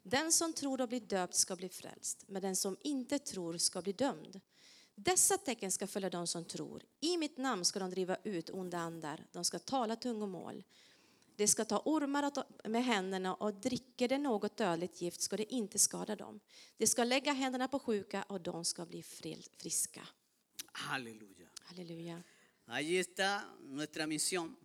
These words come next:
Speaker 1: Där är vår mission, vårt
Speaker 2: Ir
Speaker 1: uppdrag.
Speaker 2: por todo el mundo.
Speaker 1: Att gå över hela världen.
Speaker 2: Predicar el evangelio a toda criatura.
Speaker 1: Att predika för alla.
Speaker 2: A todos,
Speaker 1: Att
Speaker 2: a todos.
Speaker 1: för-, predika för alla.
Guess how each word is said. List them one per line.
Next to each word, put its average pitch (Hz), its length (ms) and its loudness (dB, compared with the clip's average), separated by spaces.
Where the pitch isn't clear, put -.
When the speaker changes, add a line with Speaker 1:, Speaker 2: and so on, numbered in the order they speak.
Speaker 1:
Där 254 280 -2
är 277 100 -2
vår 233 160 -4
mission, 233 540 -6
vårt 175 100 0
Speaker 2:
Ir 208 280 4
Speaker 1:
uppdrag. 190 480 0
Speaker 2:
por 190 120 2
todo 208 260 2
el 208 80 2
mundo. 123 460 -2
Speaker 1:
Att - 160 -6
gå 277 240 0
över 262 180 -2
hela 262 240 0
världen. 156 340 -2
Speaker 2:
Predicar 175 440 4
el 190 140 6
evangelio 180 500 2
a - 20 -2
toda 185 280 0
criatura. 170 600 -2
Speaker 1:
Att 214 160 -6
predika 233 500 0
för 254 220 -2
alla. 208 400 -2
Speaker 2:
A 127 200 0
todos, 220 600 4
Speaker 1:
Att 190 120 0
Speaker 2:
a 143 120 2
todos. 226 260 6
Speaker 1:
för-, 156 100 2
predika 262 320 0
för 302 120 4
alla. 233 420 4